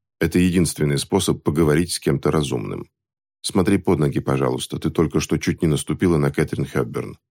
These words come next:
«Ты же разговаривал с курицей, правда?» Её, казалось, слегка встревожила подобная перспектива. «Да,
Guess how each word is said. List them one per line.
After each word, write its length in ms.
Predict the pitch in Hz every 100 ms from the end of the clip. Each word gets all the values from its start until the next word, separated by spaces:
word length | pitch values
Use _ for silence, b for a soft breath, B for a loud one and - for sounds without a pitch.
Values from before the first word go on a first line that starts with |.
| _ _ _ _ _ _
«Ты 140 | 107
же 160 | 87 90
разговаривал 640 | 87 82 85 82 82 82
с 100 | 87
курицей, 480 | - 147 98 - 69
правда?» 540 | 69 113 120 80 64 - _ _ _ _ _ -
Её, 320 | 80 76 82
казалось, 540 | 76 73 73 71 69 -
слегка 420 | - 82 80 78
встревожила 680 | 76 - 101 92 69 62 62
подобная 520 | - 62 71 69 69
перспектива. 800 | 71 73 - 85 - - - - - _ _ _ _ _ -
«Да, 380 | 65 64 58